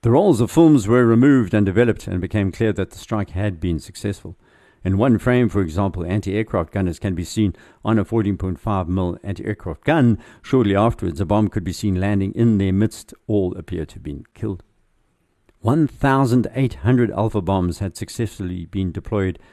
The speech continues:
as well as five out of six one thousand pound delayed fuse bombs. The sixth, however, had to be removed in a tricky process back at Victoria Falls.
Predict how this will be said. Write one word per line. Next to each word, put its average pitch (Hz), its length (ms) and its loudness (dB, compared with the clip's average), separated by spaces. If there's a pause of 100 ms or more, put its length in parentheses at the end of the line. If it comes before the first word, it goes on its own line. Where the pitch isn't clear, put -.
(240)
as 95 160 -4
well 135 140 4
as 110 120 -2
five 123 580 -2
out 101 120 -4
of 98 80 -10
six - 300 -12
one 101 220 -2
thousand 107 500 -4
pound 127 340 0
delayed 95 380 -6
fuse 165 300 -6
bombs. - 320 -12 (580)
The 101 80 -6
sixth, - 460 -4
however, 95 500 2
had 110 160 0
to 117 80 0
be 131 140 2
removed 131 480 6
in 120 80 6
a 104 100 2
tricky 117 380 -2
process 110 420 0
back 120 300 -2
at 90 80 -8
Victoria 104 440 -2
Falls. 101 360 -2